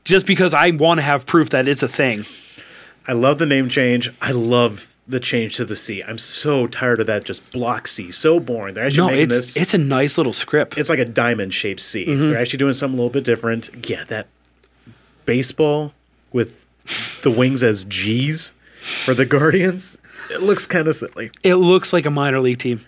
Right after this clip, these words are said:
Speaker 1: It looks like a Savannah Bananas logo.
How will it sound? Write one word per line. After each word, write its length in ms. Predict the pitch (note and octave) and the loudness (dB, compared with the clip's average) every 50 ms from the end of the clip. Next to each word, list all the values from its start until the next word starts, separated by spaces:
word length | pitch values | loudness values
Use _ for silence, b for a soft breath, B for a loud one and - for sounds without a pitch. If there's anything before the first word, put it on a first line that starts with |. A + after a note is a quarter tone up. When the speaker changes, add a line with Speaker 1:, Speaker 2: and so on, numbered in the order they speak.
| _ _ - | _ _ 2
Speaker 1:
It 100 | E3 D#3+ | 2 4
looks 260 | D#3 E3 E3+ E3+ - | 6 4 4 4 4
like 180 | F#3 E3 - | 2 4 4
a 60 | D#3+ C3+ | 2 0
Savannah 460 | - - C#3+ C3 B2 D3 D#3 D#3+ D#3+ | 0 -2 -4 -2 0 2 2 2 2
Bananas 680 | D3+ C#3+ D#3 C#3+ C#3 C3 A#2+ A#2 A2+ A2+ A2+ - - - - _ _ _ _ _ _ _ _ | 4 2 2 2 4 2 0 0 -2 -4 -6 -8 -10 -12 -16 _ _ _ _ _ _ _ _
logo. 420 | D3 C3+ B2+ B2 B2+ A2+ A#2 A#2 | -2 0 0 0 -2 -4 -4 -6